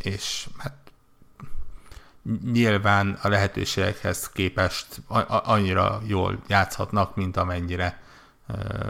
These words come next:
a, a, a egészséges emberek tennék ezt. Egyébként ez egy viszont, tehát ne-, ne-, nem egy ilyen hirtelen jött ötlet,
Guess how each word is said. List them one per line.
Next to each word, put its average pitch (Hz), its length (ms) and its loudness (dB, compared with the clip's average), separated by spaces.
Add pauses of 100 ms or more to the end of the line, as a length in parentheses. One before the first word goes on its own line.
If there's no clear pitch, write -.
(120)
a, 95 500 -2
a, 92 240 -4
a - 180 -4
egészséges 90 640 -4
emberek 95 340 -8
tennék 98 380 -8
ezt. - 360 -10 (1080)
Egyébként 113 460 2
ez 113 100 4
egy 117 140 4 (1200)
viszont, 127 420 4
tehát 117 420 -2
ne-, 123 160 4
ne-, 127 80 4 (540)
nem 127 220 4
egy 107 160 2
ilyen 98 140 2
hirtelen 95 540 4
jött 92 320 -2
ötlet, 98 640 0